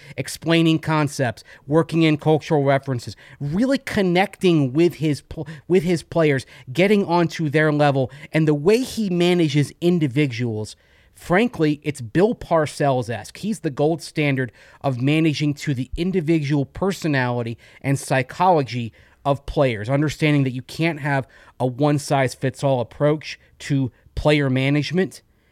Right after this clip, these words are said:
and that's something that Nathaniel Hackett really understands. A great deal of emotional intelligence that Hackett possesses.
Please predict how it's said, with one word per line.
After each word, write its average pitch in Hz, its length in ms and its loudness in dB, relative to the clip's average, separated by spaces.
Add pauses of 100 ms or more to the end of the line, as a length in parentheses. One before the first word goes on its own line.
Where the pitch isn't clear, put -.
(240)
and 131 180 0
that's 143 200 0
something 151 300 -2
that 135 60 -2
Nathaniel 127 460 -2
Hackett 123 360 -6
really 131 220 -2
understands. 120 440 -6 (260)
A 139 80 -2
great 156 380 0
deal 143 280 2
of 131 160 2
emotional 131 680 -2
intelligence 104 680 -12 (280)
that 110 120 -4
Hackett 107 300 -12
possesses. 104 540 -12